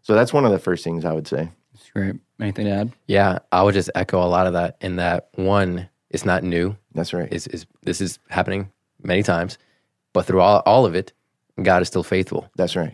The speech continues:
Speaker 3: And in the same way that he takes care of the birds, how much more is he gonna take care of you? And so especially for the person who perhaps, you know, if this is, they're in a situation where it's outside of their control, uh, man, God is faithful.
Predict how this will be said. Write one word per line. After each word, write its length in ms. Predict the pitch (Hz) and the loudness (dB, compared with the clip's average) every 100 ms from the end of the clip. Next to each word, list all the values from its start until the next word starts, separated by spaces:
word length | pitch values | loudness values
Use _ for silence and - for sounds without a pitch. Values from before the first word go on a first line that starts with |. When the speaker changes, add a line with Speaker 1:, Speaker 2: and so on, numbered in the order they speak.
| - | -4
Speaker 3:
And 160 | 98 95 | -2 0
in 60 | |
the 80 | 90 | -2
same 340 | - 131 135 | -2 2 4
way 140 | 139 123 | 4 4
that 80 | 101 | 2
he 120 | 101 | -2
takes 280 | - 104 - | 0 -2 -2
care 240 | - 107 | 0 0
of 140 | 95 85 | 0 -4
the 100 | 85 | -4
birds, 480 | 101 90 90 - - _ _ _ _ | 0 2 0 -6 -16 _ _ _ _
how 220 | - 107 110 | -2 0 2
much 240 | 117 - | 0 -2
more 320 | 104 101 95 | -4 -2 -2
is 140 | 87 87 | -4 -6
he 80 | |
gonna 160 | 85 90 | -4 -4
take 200 | - 87 | -4 -6
care 220 | - 90 | -4 -4
of 140 | 87 90 | -4 -4
you? 300 | 98 87 90 _ _ _ _ _ | -2 -2 -6 _ _ _ _ _
And 100 | 104 | -6
so 160 | - 101 | 2 2
especially 320 | 95 110 131 | 4 2 2
for 140 | 117 110 | 2 0
the 80 | |
person 520 | - 110 110 104 98 90 _ _ _ | 2 2 2 -2 -4 -6 _ _ _
who 420 | 110 101 95 87 - _ _ _ _ _ _ _ | 0 2 2 -2 -8 _ _ _ _ _ _ _
perhaps, 280 | - 117 117 | 0 2 2
you 80 | 117 | 2
know, 180 | 98 90 - - | 0 0 -4 0
if 120 | 107 | 2
this 160 | 107 117 | 2 2
is, 280 | 123 - - - | 0 -2 -14 -6
they're 200 | 113 107 | 2 4
in 60 | 107 | 4
a 20 | |
situation 480 | 113 95 95 101 92 | 2 2 0 0 0
where 120 | 92 | -2
it's 120 | 90 - | -2 0
outside 380 | 101 - 95 95 | 0 2 0 2
of 80 | |
their 100 | 90 | 0
control, 460 | 87 87 98 87 87 _ _ _ - | -2 -2 0 -2 -4 _ _ _ -8
uh, 120 | 87 - - - _ - | -8 -8 -14 -16 _ 0
man, 160 | 101 | 2
God 160 | 87 107 | 4 4
is 120 | 107 | 2
faithful. 480 | - 101 104 98 98 | 0 0 0 -2 -4